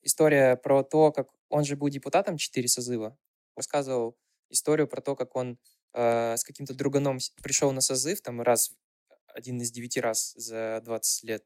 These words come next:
или за пятнадцать лет, когда он пришёл в Думу. Вот, и он рассказывал историю, как он, типа, тычет в, там, ди-, типа, панель из трёх кнопок. «Да», «Нет»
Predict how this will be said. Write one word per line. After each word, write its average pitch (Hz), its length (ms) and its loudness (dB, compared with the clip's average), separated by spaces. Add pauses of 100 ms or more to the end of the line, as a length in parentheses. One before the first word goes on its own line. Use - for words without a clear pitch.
или 117 120 -20
за 107 140 -14
пятнадцать - 380 -6
лет, 104 140 -6
когда 113 180 -10
он 113 100 -12
пришёл - 280 -10
в 117 40 -20
Думу. 139 280 -4 (800)
Вот, 120 300 2
и 120 840 0 (480)
он 127 140 -4
рассказывал 127 360 -2
историю, 160 280 0
как 123 160 -4
он, 113 220 -6
типа, - 360 0 (440)
тычет - 300 -4
в, - 80 -10 (380)
там, 135 200 2
ди-, 131 280 -16 (120)
типа, - 220 -8
панель 170 360 2
из 123 140 -2
трёх 147 200 0
кнопок. 120 360 -6
«Да», 175 180 6
«Нет» 147 260 -4